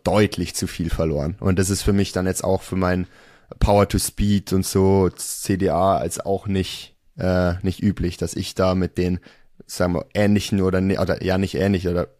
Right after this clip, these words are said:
nicht viel weniger Watt dann so viel verliere.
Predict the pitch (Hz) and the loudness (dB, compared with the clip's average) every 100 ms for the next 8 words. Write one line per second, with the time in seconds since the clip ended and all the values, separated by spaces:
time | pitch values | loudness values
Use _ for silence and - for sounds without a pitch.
0 | _ 104 101 - 101 92 98 101 92 92 | _ 0 0 0 0 2 2 4 4 4
1 | 101 - 87 85 104 107 117 107 113 104 | 2 0 -4 2 2 2 0 2 2 4
2 | 113 | 2